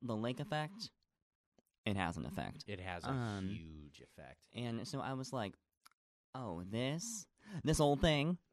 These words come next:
Speaker 1: like, uh, but I did enjoy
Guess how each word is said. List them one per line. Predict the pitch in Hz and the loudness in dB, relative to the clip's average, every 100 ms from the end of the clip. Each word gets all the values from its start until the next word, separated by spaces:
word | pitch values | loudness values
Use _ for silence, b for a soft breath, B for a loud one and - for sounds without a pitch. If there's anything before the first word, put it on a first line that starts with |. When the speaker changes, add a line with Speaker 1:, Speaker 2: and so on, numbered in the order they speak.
| 92 | -4
Speaker 1:
like, | 110 117 107 117 - - - | 6 8 8 6 2 -8 -2
uh, | 117 104 92 85 71 - _ _ _ _ | 0 2 0 -2 -6 -12 _ _ _ _
but | 131 123 113 - | 0 4 4 4
I | 110 | 2
did | 113 131 | 4 6
enjoy | 120 123 120 | 8 10 10